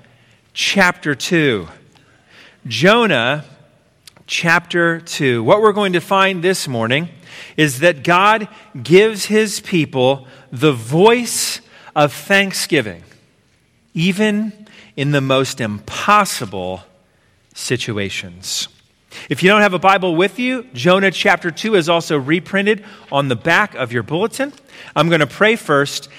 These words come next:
and then we'll read, I will read Jonah chapter two. Let's go to the Lord in prayer. Heavenly Father, we declare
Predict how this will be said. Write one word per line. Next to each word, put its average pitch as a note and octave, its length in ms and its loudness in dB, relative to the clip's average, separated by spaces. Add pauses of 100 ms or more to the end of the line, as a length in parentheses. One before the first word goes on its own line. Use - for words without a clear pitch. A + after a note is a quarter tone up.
(140)
and C3 160 -2
then D#3 380 2
we'll D3+ 180 -2
read, A#2 460 -2
I C3 140 2
will C3 160 -2
read A2 440 -6
Jonah B2+ 540 -4
chapter G#2 420 -8
two. F#2+ 520 -18
Let's D3+ 180 0
go D#3 140 0
to C#3 80 2
the B2+ 100 -2
Lord A2+ 240 -4
in G#2+ 120 -8
prayer. G2+ 340 -14 (2500)
Heavenly F#3+ 340 2
Father, F3 520 2
we F3+ 320 -2
declare A#2+ 920 -2